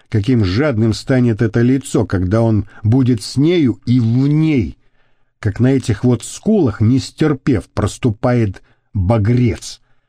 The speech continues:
Две сигнальные метки наследием самки примата сквозь кожу церемонной, надменной примы русской гимнастики. Захотелось не просто воткнуть,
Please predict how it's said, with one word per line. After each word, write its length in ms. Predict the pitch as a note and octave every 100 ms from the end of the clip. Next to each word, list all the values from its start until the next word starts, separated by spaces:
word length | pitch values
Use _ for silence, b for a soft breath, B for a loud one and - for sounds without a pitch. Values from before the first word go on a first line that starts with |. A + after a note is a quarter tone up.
| _ _ -
Две 300 | G2 C3+ D3
сигнальные 760 | - D3+ B2+ D3 C#3+ C3 C3+ C3
метки 440 | E3 G3 - B2
наследием 800 | A#2+ C3 - D3+ F3 C#3 D3+ C#3
самки 560 | - - D#3 C3+ - C3+
примата 720 | - C#3 D3+ D#3 E3+ B2+ G2+
сквозь 360 | - A#2+ A#2 -
кожу 380 | C3+ A#2 A2
церемонной, 800 | G#2+ - B2+ C3+ G3+ F#3+ C#3+ F2+ B B B B
надменной 800 | A2 B2 G2 D3 D#3 C#3+ C#3 C3
примы 720 | - D3 D3+ F3 D3+ A2 - b b
русской 540 | - D3+ A#2+ - - A2+
гимнастики. 1040 | G2+ C#3+ C#3+ C#3+ B2 G2+ - G2+ - C#2 _ _ _ _ _ B B B
Захотелось 720 | G#2 C3 D3+ - E3+ D3 -
не 140 | D3 C3
просто 720 | - C3+ F#3 - - G2+ - _ _ -
воткнуть, 1040 | E2+ F#2+ B2 - - A#2+ C3+ G#2 - -